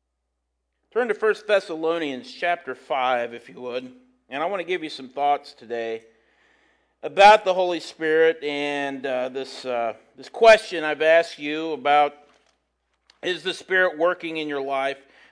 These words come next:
First Thessalonians chapter five,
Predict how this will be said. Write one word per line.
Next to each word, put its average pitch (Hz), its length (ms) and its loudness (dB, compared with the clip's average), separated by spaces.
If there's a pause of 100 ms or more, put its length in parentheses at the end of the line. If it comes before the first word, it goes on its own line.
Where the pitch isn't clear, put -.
(100)
First 240 260 0
Thessalonians 190 760 0
chapter 180 500 -4
five, 143 680 2